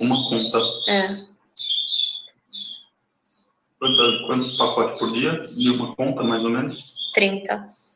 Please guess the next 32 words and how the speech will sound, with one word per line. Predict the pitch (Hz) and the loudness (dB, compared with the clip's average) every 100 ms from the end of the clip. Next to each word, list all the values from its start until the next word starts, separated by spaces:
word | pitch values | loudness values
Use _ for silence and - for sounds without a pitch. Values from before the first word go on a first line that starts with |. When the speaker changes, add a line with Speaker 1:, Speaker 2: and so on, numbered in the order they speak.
| _ _ _ | _ _ _
Speaker 1:
Não, | 107 107 | -4 -2
de | |
uma | 117 - - | 0 -2 0
conta. | 113 - - - - - - - _ _ _ _ _ _ _ - - - - | -2 -2 -6 -10 -14 -16 -20 -20 _ _ _ _ _ _ _ -20 -20 -14 -2
Speaker 2:
Vinte | 190 233 | 4 4
e | 233 | 6
cinco. | 269 226 233 226 _ _ _ _ - - - _ _ _ _ - | 4 2 -2 -12 _ _ _ _ -20 -20 -20 _ _ _ _ -10
De | 202 190 | -4 -2
uma | 202 | -2
conta. | 240 269 208 - - - - _ _ _ - | -2 -4 -2 0 -2 -2 -10 _ _ _ -8
Speaker 1:
Uma | 131 156 - | 0 0 0
conta | 151 156 | -2 -2
se | 147 | -2
manda | 143 135 135 | 0 0 0
trinta | 156 165 | 0 0
pacotes | 147 135 135 135 | 0 0 0 0
por | 120 120 | -2 0
dia? | 160 - - - | 2 2 -2 -2
Speaker 2:
Por | 113 | 4
aí. | 233 254 | 6 6
Speaker 1:
Vinte | |
e | 233 | 4
cinco | 233 | 0
pacotes | - 233 240 | -4 -4 -6
por | - | -6
dia? | 247 | 2
Speaker 2:
Por | 254 | 6
aí. | 339 339 - - _ - | 6 4 -2 -10 _ -2
Speaker 1:
De | |
uma | 262 180 - | 0 0 -2
conta. | 170 - 226 | -6 0 6
Speaker 2:
É. | 240 | 6